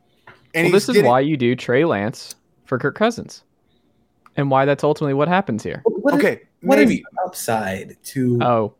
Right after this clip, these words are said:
Speaker 1: But
Speaker 3: Trey
Speaker 1: no, no, no. You, well, you know what the upside is? Is a quarterback that's not injured. Because
Speaker 2: Yeah.
Speaker 1: right now, all you have is an injured quarterback, a tr-,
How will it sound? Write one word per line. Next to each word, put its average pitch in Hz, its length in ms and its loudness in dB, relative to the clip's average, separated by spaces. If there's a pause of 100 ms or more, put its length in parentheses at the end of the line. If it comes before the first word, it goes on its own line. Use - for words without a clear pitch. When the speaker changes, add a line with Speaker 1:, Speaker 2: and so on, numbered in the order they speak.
(240)
Speaker 1:
But 247 120 0
Speaker 3:
Trey 262 80 4
Speaker 1:
no, 311 80 8
no, 339 120 0
no. 254 180 0
You, - 180 -8
well, 202 100 4
you 220 60 0
know 302 80 2
what - 80 -2
the 190 80 2
upside 269 320 2
is? 330 180 -2
Is 160 180 -6
a 160 40 -10
quarterback 208 480 0
that's 190 160 -6
not 175 200 2
injured. 156 460 -4 (180)
Because 113 300 2
Speaker 2:
Yeah. 135 80 -12
Speaker 1:
right 240 160 4
now, 240 180 2
all 214 160 4
you 196 120 -2
have 175 240 2
is 143 160 -4
an 151 100 -4
injured 220 320 -4
quarterback, 151 680 0 (480)
a 156 80 -4
tr-, - 140 -18